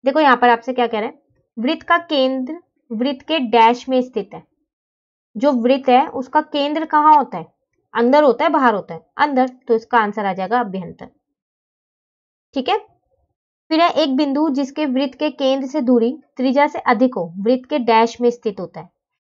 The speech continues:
सबसे पहली बात तो आप इसको, जो ये आपके पास खाली स्थान है, इसको अच्छे से समझिए, आपको खुद ही पता चल जाएगा उसका आंसर क्या होगा। देखो यहाँ पर एक वृत्त है, वो कह रहा है जो इसकी केंद्र से जो त्रिज्या है, केंद्र से दूरी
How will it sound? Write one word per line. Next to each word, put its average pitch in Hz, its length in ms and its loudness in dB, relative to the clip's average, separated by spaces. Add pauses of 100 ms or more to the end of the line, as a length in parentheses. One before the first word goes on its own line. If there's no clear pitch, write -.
(180)
सबसे 277 180 -8
पहली 285 200 4
बात 269 200 4
तो 269 60 4
आप 269 120 2
इसको, 277 680 2
जो 247 120 -2
ये 247 120 2
आपके 233 220 -2
पास 247 240 -2
खाली 226 260 -2
स्थान 226 280 -4
है, 262 140 -6
इसको 262 240 -10
अच्छे 254 200 -8
से 285 140 -6
समझिए, 226 560 -6 (300)
आपको 226 260 -4
खुद 269 160 -4
ही 254 80 -4
पता 262 200 -2
चल 254 160 -2
जाएगा 233 200 2
उसका 233 220 -2
आंसर 208 260 -2
क्या 226 180 -4
होगा। 165 200 -6 (720)
देखो 294 260 2
यहाँ 247 200 4
पर 269 140 2
एक 294 160 -2
वृत्त 254 260 2
है, 226 100 -4 (800)
वो 285 100 4
कह 294 140 4
रहा 285 100 6
है 311 60 4
जो 320 120 0
इसकी 302 400 -2 (320)
केंद्र 285 480 0
से 294 240 -2 (840)
जो 262 140 0
त्रिज्या 247 400 2
है, 202 140 -10 (1500)
केंद्र 285 380 2
से 330 220 -4
दूरी 277 400 0